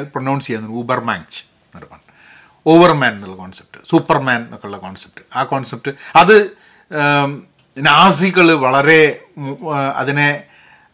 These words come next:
അതിനെ വക്രീകരിച്ചു എന്നുള്ളതാണ് generally പറയുന്നത്. അതുകൊണ്ടാണ് ഇദ്ദേഹം ഒരു, ഒരു കോൺട്രവേഴ്ഷ്യൽ ഫിഗറായിട്ട് അറിയപ്പെടുന്ന ഒരു സംഭവമൊക്കെ ഉണ്ട്, നീച്ചെ. ആ, അപ്പം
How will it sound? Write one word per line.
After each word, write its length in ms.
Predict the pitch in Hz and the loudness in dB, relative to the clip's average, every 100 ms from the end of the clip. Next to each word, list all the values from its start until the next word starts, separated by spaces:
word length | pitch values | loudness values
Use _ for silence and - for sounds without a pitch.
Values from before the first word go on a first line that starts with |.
| - | -8
അതിനെ 240 | 131 143 | -4 -2
വക്രീകരിച്ചു 920 | 135 - - 247 262 233 220 202 - | -2 -2 2 4 4 4 2 0 0
എന്നുള്ളതാണ് 580 | 240 185 185 180 170 175 | 0 2 4 4 4 4
generally 340 | 165 151 151 147 | 0 0 -2 0
പറയുന്നത്. 320 | 135 139 131 | 0 0 2
അതുകൊണ്ടാണ് 340 | 185 214 214 | 4 6 4
ഇദ്ദേഹം 340 | 214 190 202 208 | 4 4 4 4
ഒരു, 160 | 202 208 - - - | 2 0 -4 -18 -2
ഒരു 80 | 180 | 2
കോൺട്രവേഴ്ഷ്യൽ 800 | 170 180 202 214 208 202 196 180 | 4 4 6 4 6 4 2 0
ഫിഗറായിട്ട് 600 | 170 156 165 165 156 151 | 0 2 4 4 4 0
അറിയപ്പെടുന്ന 560 | 131 135 147 147 139 135 151 160 | 0 0 -2 -2 -4 -4 -6 -6
ഒരു 160 | 135 131 131 | -8 -10 -12
സംഭവമൊക്കെ 440 | - 120 120 117 110 | -10 -6 -4 -4 -8
ഉണ്ട്, 200 | 101 107 - | -12 -12 -8
നീച്ചെ. 280 | 139 135 - _ _ _ _ _ _ - _ _ _ - | -6 -6 -10 _ _ _ _ _ _ -20 _ _ _ -14
ആ, 80 | 135 127 127 - 151 | -6 -4 -4 -4 -2
അപ്പം 260 | - 185 | 0 0